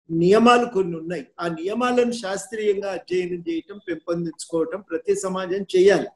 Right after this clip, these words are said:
మన దగ్గర వ్యవసాయానికి కొన్ని సంప్రదాయాలు ఉన్నాయి,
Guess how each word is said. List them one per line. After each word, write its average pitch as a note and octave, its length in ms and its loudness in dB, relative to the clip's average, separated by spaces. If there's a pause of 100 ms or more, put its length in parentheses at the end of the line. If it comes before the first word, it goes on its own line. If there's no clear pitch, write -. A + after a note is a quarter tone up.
(360)
మన F3 120 2
దగ్గర G3+ 300 6
వ్యవసాయానికి F#3+ 880 0 (180)
కొన్ని F3+ 220 0
సంప్రదాయాలు F3 760 2
ఉన్నాయి, B2+ 200 -8